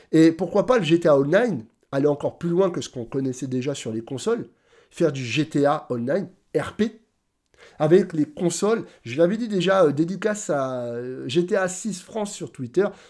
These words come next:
je l'avais dit hier en space, euh, sur, euh, Twitter, il y avait eu un space, j'ai été invité, je suis venu, j'ai donné mon avis sur G T A six,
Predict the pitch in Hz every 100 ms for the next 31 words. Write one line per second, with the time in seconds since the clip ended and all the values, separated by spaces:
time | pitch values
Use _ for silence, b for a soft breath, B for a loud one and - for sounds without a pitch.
0 | B 113 127 156 190 233 170 196 143 131
1 | - 165 165 208 - - b b - 117
2 | 113 - 123 113 107 131 117 196 143 120
3 | 208 143 - 131 160 123 117 113 165 135
4 | 123 127 175 180 131 127 127 135 139 113
5 | 151 175 160 143 143 175 131 117 117 120
6 | 117 202